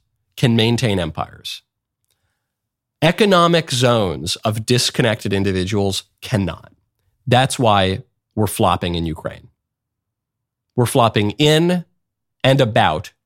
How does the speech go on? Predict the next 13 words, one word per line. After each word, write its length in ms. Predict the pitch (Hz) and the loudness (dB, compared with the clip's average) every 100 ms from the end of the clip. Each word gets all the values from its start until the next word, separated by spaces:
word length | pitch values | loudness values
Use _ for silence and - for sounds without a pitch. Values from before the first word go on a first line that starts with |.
| - | -6
Ukraine. 380 | 98 - 73 - _ _ - | -6 -4 -8 -10 _ _ -2
That's 220 | 113 - | -2 0
why 160 | 143 135 | 0 2
these 160 | 131 | 0
poll 200 | - 120 | -2 0
numbers 340 | 101 85 76 78 | 0 -2 -8 -10
are 60 | |
going 240 | - - 67 | -10 -12 -16
down. 260 | - - _ _ _ _ _ _ _ _ _ _ _ | -18 -20 _ _ _ _ _ _ _ _ _ _ _
Because 800 | - 113 117 101 92 90 - - _ _ _ _ _ _ | -2 -2 2 2 2 -2 -4 -8 _ _ _ _ _ _
great 380 | - 104 123 151 | -4 0 2 2
nations 640 | 151 147 - 76 80 - - | 2 2 0 -6 -8 -14 -8
need 420 | 98 95 92 90 | -4 0 0 -2